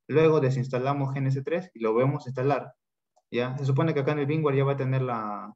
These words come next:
la Virtual Machine, ¿no? Se supone que ya lo tienes. Y luego al momento de reinstalar,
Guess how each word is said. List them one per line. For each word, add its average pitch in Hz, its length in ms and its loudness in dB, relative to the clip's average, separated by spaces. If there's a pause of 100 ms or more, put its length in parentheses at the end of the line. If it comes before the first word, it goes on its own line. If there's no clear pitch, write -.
la 113 140 -4
Virtual 131 300 -2
Machine, 110 400 -4
¿no? 123 260 -10
Se - 140 -16
supone 135 260 -4
que 135 80 -4
ya 120 60 0
lo 113 120 -4
tienes. 104 400 -6 (480)
Y 139 140 0
luego 180 300 4
al 170 60 2
momento 156 420 -4
de 127 140 0
reinstalar, 151 680 0